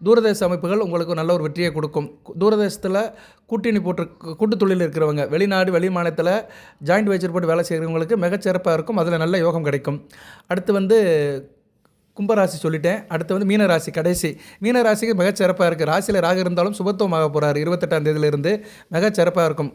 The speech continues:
முதல் நாலு மாசம் நல்லா இருக்கும் உங்களுக்கு. மே மாசம் வரைக்கும் மிகச்சிறப்பா இருக்கும். ராசியில சுக்கிரன் இருப்பாரு. அதுபோக ஐந்தாம் இடத்துல புத்தாண்டு ஆர-, தமிழ் தை-, தை திருநாள் ஆரம்பிக்கிறதுனால நல்லா இருக்கும். பஞ்சமஸ்தானம் வலுப்பெறுது. ராசிக்கு வேண்டிய ராஜயோகாதிபதியும்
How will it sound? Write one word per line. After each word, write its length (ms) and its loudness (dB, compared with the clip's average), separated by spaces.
முதல் 220 0
நாலு 200 2
மாசம் 260 0
நல்லா 160 0
இருக்கும் 200 -2
உங்களுக்கு. 460 -2
மே 180 0
மாசம் 260 2
வரைக்கும் 200 0
மிகச்சிறப்பா 440 0
இருக்கும். 240 -2
ராசியில 340 0
சுக்கிரன் 300 -4
இருப்பாரு. 460 0
அதுபோக 260 2
ஐந்தாம் 340 2
இடத்துல 220 0
புத்தாண்டு 380 -2
ஆர-, 180 2
தமிழ் 500 2
தை-, 260 -2
தை 180 0
திருநாள் 320 0
ஆரம்பிக்கிறதுனால 800 0
நல்லா 220 2
இருக்கும். 240 0
பஞ்சமஸ்தானம் 580 -2
வலுப்பெறுது. 440 0
ராசிக்கு 420 -2
வேண்டிய 260 0
ராஜயோகாதிபதியும் 840 0